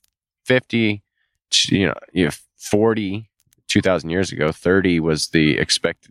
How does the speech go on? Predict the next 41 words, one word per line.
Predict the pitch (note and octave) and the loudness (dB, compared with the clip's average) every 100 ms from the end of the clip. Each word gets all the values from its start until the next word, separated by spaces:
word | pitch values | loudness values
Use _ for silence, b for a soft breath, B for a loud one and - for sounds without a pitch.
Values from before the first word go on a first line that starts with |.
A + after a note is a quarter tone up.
| - | -4
life | F2 F2+ | -4 -2
expectancy. | D#2+ - D#2+ D2 - D2+ D#2+ | -6 -4 -6 -6 -4 -2 0
Now | E2 F2+ | 0 -2
it's | D2+ - | -4 0
eighty | F2 E2+ | 2 2
something | D2 D#2 D2 D2 | 0 -2 -4 -4
in | D2 | -2
the | C2+ | -2
States. | - F2 D2 - - b b b b - | 0 0 -2 -4 -12 b b b b -4
Around | F2 G2 F#2+ | 0 0 -2
the | |
world, | E2 F#2+ F#2 | -4 0 0
it's | D#2+ | -2
much | - D#2+ - | -2 -4 0
less. | E2+ D2 D2 - - _ _ _ _ _ _ _ _ _ _ _ _ - | 0 0 -2 -8 -20 _ _ _ _ _ _ _ _ _ _ _ _ -2
And | G#2 | 0
you're | C3 | 0
talking | - A2+ - E2 | 2 -2 -2 -8
an | D2 | -4
infinite | G#2+ A#2+ - A2+ G2 | -2 -2 0 -2 -2
choice | - A2 F#2+ D#2+ D#2+ - - | -2 2 2 2 -2 -6 -6
to, | - E2 | 0 0
you | E2 D#2+ | 2 2
make | F2 F#2 - _ | 2 0 -4 _
this | E2+ - | -6 0
one | F2+ F#2+ | 0 0
time | A2+ G2 D2 D#2+ E2 _ _ - | -2 -2 -4 -10 -14 _ _ -8
about | D#2 D#2+ D2+ | -2 -2 -2
the | E2 | 0
right | E2 E2 | 0 0
savior | - G2 D2+ C#2+ D#2 F2 _ _ _ _ _ _ _ - | 0 2 2 -2 -2 -4 _ _ _ _ _ _ _ -4
in | F2 E2 D#2 | -2 -2 -4
thirty, | - G2+ G2 | -2 0 0
forty, | F#2+ G2 F2+ | 0 0 0
fifty, | F2 F#2 F2 | -2 -2 -2
sixty, | - - F#2+ | -2 -2 -2
seventy, | - F#2+ F#2 F#2 | 0 0 -2 -4
eighty | F2+ F2+ F#2 | -2 0 0
years | F2+ F2+ F2 | 2 2 2
of | E2+ | 0
life. | E2+ F2 D2 D#2+ - | -2 0 0 -4 -10